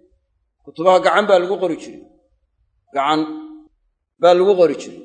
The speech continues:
Marka dee ninka maktabad helaa oo maktabad ka mas-uulahi,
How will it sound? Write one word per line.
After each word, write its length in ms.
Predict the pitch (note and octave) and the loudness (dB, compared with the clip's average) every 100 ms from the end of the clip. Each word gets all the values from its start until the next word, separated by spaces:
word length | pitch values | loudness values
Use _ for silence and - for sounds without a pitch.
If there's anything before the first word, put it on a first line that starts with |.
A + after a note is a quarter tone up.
| _ _ _ _ _ _ _ _ _ | _ _ _ _ _ _ _ _ _
Marka 180 | F3+ G3 | 0 2
dee 140 | F#3+ A3 | 4 2
ninka 220 | C4+ A3+ | 4 2
maktabad 400 | A3+ - B3+ C4+ | 2 2 4 6
helaa 300 | G#3 F3+ F#3 | 8 6 8
oo 60 | G3 | 6
maktabad 380 | G3 F#3+ A#3 B3 | 2 4 4 6
ka 80 | C4 | 6
mas-uulahi, 720 | B3+ G3 D3 A3 D#3+ D3+ D3+ | 4 0 -4 -2 2 2 2